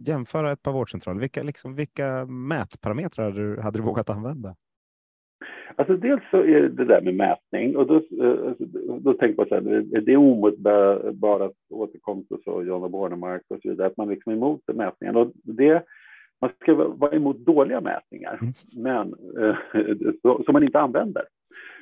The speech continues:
Speaker 2: Det, det vill säga, om du inte använder de här mätdetaljerna eller enkäterna och sånt där för att faktiskt styra verksamheten eller faktiskt lära dig och, och göra annorlunda, ja, då är det ju meningslösa mätningar förstås. Då kostar det bara pengar, så det, det ska man verkligen inte hålla på med.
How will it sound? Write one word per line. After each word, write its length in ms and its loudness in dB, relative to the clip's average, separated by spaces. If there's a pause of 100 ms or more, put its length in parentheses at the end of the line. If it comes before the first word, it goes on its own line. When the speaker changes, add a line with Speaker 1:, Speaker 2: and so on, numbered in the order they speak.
(100)
Speaker 2:
Det, 140 4
det 180 2
vill 160 0
säga, 220 4
om 340 0
du 100 4
inte 220 0
använder 600 -4
de 100 -8
här 80 -8
mätdetaljerna 600 -4
eller 120 -4
enkäterna 480 -4
och 60 -10
sånt 140 -10
där 160 -2
för 60 -2
att 120 -4
faktiskt 340 -14
styra 340 0
verksamheten 680 -8
eller 120 -10
faktiskt 300 -8
lära 480 0
dig 320 -6
och, 260 -6
och 140 -4
göra 320 -4
annorlunda, 580 -2 (260)
ja, 80 -8
då 120 -2
är 80 2
det 80 -4
ju 80 -4
meningslösa 720 -4
mätningar 460 -14
förstås. 320 -10
Då 100 6
kostar 300 -2
det 60 -8
bara 180 -2
pengar, 520 -8
så 60 -8
det, 180 4
det 160 2
ska 160 -4
man 140 -2
verkligen 260 -6
inte 180 -12
hålla 120 -8
på 260 -6
med. 200 -8